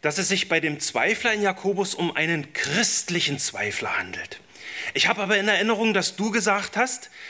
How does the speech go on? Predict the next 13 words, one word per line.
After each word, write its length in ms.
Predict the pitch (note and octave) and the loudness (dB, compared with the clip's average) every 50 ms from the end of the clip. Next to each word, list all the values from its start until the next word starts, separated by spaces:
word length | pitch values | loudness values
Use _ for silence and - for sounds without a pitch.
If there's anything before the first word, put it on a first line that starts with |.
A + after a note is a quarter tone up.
| - - - - - | -16 -16 -16 -16 -4
dass 180 | - D3+ D#3 - | -2 -2 0 2
der 100 | F#3 D#3+ | 0 0
Zweifler 460 | - - D#3+ E3+ G3+ G3 G3 G#3 G3 | 0 2 2 2 2 2 2 0 2
in 100 | F#3+ G3 | 2 4
Jakobus 560 | F#3+ F#3 F3+ - - F#3 G3+ F3+ F#3 F3+ - | 2 2 2 0 -4 -4 -2 0 0 -2 0
ein 340 | - - C#3+ C3+ C3 C3 - - | 0 -2 -2 -2 -4 -6 -6 -2
Ungläubiger 720 | - G#3+ C#4 D4+ D4+ B3 G#3 F3+ D3+ C3 A2 A2 G#2 G2+ F2+ | 0 2 2 2 2 4 2 2 2 0 -2 -4 -4 -6 -6
ist. 280 | - - - - - - - - - _ _ _ _ _ _ _ - _ _ _ - - - - - - - | -4 -4 -4 -4 -4 -6 -10 -20 -20 _ _ _ _ _ _ _ -20 _ _ _ -16 -16 -16 -16 -16 -18 -4
Hatte 180 | - C#3 C#3+ F3+ | -4 -4 -2 -2
ich 80 | - - | -4 0
das 180 | F#3+ E3 - | 0 2 2
richtig 280 | E3 G3 - - G#3+ - | 0 -2 -2 -2 -2 -2
verstanden? 600 | - A3 G#3 - - G#3+ G#3+ A3 A#3 B3+ C#4 | 0 2 0 2 2 0 0 0 0 -2 -2